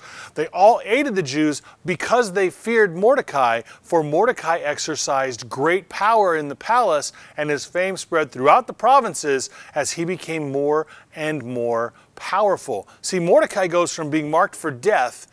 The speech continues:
and standing on deadly ground to proving that when you follow God, you are very hard to kill. Now he's powerful. His fame is growing because he honored God in his work and in his family. See, Mordecai's prior actions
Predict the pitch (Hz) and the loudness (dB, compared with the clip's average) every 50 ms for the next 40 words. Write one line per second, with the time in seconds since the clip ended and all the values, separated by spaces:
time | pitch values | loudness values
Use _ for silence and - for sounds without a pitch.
0 | - - - - - - 151 151 - - - 190 185 220 240 214 202 175 165 156 | -20 -20 -20 -16 -8 -6 -4 -2 -2 -2 0 0 0 2 2 0 0 0 0 0
1 | 143 156 180 196 180 175 160 135 156 170 175 180 160 - 160 - - 180 226 254 | 2 2 2 2 2 0 -2 0 0 0 0 -2 -2 -4 -6 -8 -4 -4 -2 -2
2 | 220 214 185 175 160 160 165 165 165 202 196 - - 202 185 208 208 196 170 180 | -2 -2 0 0 -2 -2 -2 -4 -4 -6 -4 -2 0 0 0 0 0 -2 0 2
3 | 190 196 185 151 151 175 196 165 165 160 147 120 117 127 147 151 151 147 147 131 | 2 2 2 0 -4 -4 -2 0 0 0 0 -2 -4 -4 -2 0 0 -2 -2 -4
4 | - - 143 139 127 127 117 127 120 - - 156 147 120 107 117 147 185 208 196 | -6 -2 -2 -2 -2 -2 -4 -8 -10 -8 -4 -4 -4 -2 -2 -2 -2 -2 -2 -2
5 | 175 - - - - 180 196 247 262 233 - - 202 208 202 - - - - - | -4 -6 -10 -6 -2 0 4 4 4 2 2 2 0 0 0 0 -4 -14 -20 -20
6 | - - 175 156 - - - 190 202 233 262 240 202 151 135 143 196 226 220 196 | -12 -8 -6 -6 -6 -4 -4 -2 -2 0 0 -2 -2 -2 -2 0 2 2 2 0
7 | 180 - - - - - - 180 165 165 160 202 - - - 175 202 254 294 269 | -2 -6 -12 -20 -14 -10 -6 -4 -4 -4 -4 -6 -8 -8 -4 -2 -2 0 0 -2
8 | 190 139 - 160 143 135 131 127 127 127 - - - - _ _ _ _ - 185 | -4 -4 -2 0 2 2 2 2 0 -4 -8 -16 -20 -20 _ _ _ _ -4 -2
9 | 190 220 226 226 247 220 165 160 165 165 160 160 151 - - - - - - 151 | -2 0 0 0 -2 -2 -2 -2 0 2 2 0 0 -4 -12 -20 -14 -8 -6 -4
10 | 143 139 135 131 147 131 - - 196 208 208 165 127 101 - - 165 165 156 175 | -4 -2 -4 -4 -6 -6 -8 -8 -6 -4 -4 -6 -6 -8 -6 -6 -4 0 2 4
11 | 226 294 302 208 - 190 190 180 165 - - - - 175 175 180 214 247 240 208 | 4 4 2 0 -2 0 0 0 0 -2 -8 -8 -2 0 2 2 2 2 0 -2
12 | - - 170 185 214 226 - - - 170 143 117 113 113 120 - | -4 -2 0 0 0 0 -2 -4 -8 -6 -8 -8 -10 -12 -14 -16